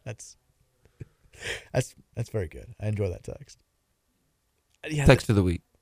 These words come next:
Speaker 1: uh, text of the week, we, which we'll give gift cards out to restaurants that don't exist anymore, apparently. <laughs> We need, we need a new restaurant to hook us up
Speaker 2: No,
Speaker 1: with
Speaker 2: we're
Speaker 1: text
Speaker 2: gonna
Speaker 1: of the
Speaker 2: gi-,
Speaker 1: week.
Speaker 2: <laughs> we're gonna give that guy, he's gonna get a Blockbuster gift card.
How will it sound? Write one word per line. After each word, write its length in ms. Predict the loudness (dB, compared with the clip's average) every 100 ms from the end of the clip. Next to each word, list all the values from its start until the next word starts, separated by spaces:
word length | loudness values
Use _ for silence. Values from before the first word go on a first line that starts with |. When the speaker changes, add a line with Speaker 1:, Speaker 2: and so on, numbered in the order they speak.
| _ _ -10
Speaker 1:
uh, 60 | -6
text 220 | -4 -4
of 20 |
the 60 | -6
week, 160 | -14 -12
we, 120 | -12
which 280 | -2 -2 0
we'll 120 | -2
give 180 | 0 2
gift 180 | 2 2
cards 240 | 2 2
out 140 | 0 -2
to 80 | -4
restaurants 400 | -4 -2 -4 -6
that 80 |
don't 160 | -8 -6
exist 320 | -8 -12 -14 -10
anymore, 240 | -10 -10
apparently. 460 | -14 -16 -18 -16 -18
<laughs> 60 | -18 -20 -14 -12 -10 -12 0
We 100 | 4
need, 260 | 6 4 6
we 140 | 6
need 100 | 8
a 60 | 8
new 220 | 8 8
restaurant 420 | 8 6 4 4
to 60 | 4
hook 100 | 4
us 120 | 4
up 80 | 8
Speaker 2:
No, 180 | 10
Speaker 1:
with 160 | 10 10
Speaker 2:
we're 60 | 8
Speaker 1:
text 20 |
Speaker 2:
gonna 40 |
Speaker 1:
of 40 | 4
the 60 |
Speaker 2:
gi-, 20 | 4
Speaker 1:
week. 100 | 10
Speaker 2:
<laughs> 80 |
we're 60 | 10
gonna 180 | 10 8
give 120 | 8
that 120 | 6
guy, 120 | 6 8
he's 140 | 8
gonna 160 | 8 8
get 100 | 6
a 60 |
Blockbuster 560 | 6 4 4 0 0 -2
gift 160 | -4 -2
card. 300 | 0 0